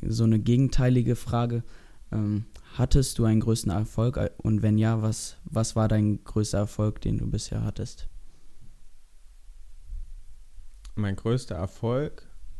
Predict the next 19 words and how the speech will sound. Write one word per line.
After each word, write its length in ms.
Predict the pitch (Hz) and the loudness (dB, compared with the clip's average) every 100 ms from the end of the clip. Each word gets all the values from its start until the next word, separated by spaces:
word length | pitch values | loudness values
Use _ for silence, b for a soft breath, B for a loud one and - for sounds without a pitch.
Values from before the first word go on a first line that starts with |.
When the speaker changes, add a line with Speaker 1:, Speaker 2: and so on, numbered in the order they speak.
| - | -6
Speaker 2:
in 140 | 104 | -2
meinem 240 | 107 101 95 | -2 0 -2
Leben, 580 | 92 101 135 135 139 143 - - - - | -2 -2 -2 -4 -6 -6 -6 -6 -8 -8
berufs-, 680 | - 85 107 151 - - - - - - - - - - - | -6 -4 0 -2 -2 -10 -10 -12 -14 -16 -16 -18 -18 -16 -10
beruflich 560 | 92 120 127 120 - | -6 -6 -4 -6 -6
gesehen 420 | 117 101 110 110 | -6 -4 -2 -2
sicherlich, 600 | 104 123 123 107 110 110 - | -2 -2 -2 -2 -2 -4 -6
dass 180 | - | -6
meine 240 | 107 104 101 | -4 -2 -4
Firma 320 | - 113 113 | -2 -2 -2
vom 220 | - 98 | -2 -4
ersten 400 | - 104 - 107 | -2 -4 -6 -8
Tag 280 | - 107 - | -6 -6 -6
an 120 | 92 | -8
schwarze 420 | - 90 92 - | -6 -6 -8 -10
Zahlen 380 | - - 82 76 | -12 -10 -8 -8
schreibt. 540 | - - 78 - - - - - - - - b b b b b b b - - - - - - | -12 -12 -10 -10 -14 -18 -16 -16 -18 -18 -18 b b b b b b b -14 -14 -14 -16 -18 -10
Und 140 | 95 92 | -4 -2
ansonsten, 840 | 92 90 98 107 - 117 110 | -2 -2 0 -2 -4 -4 -4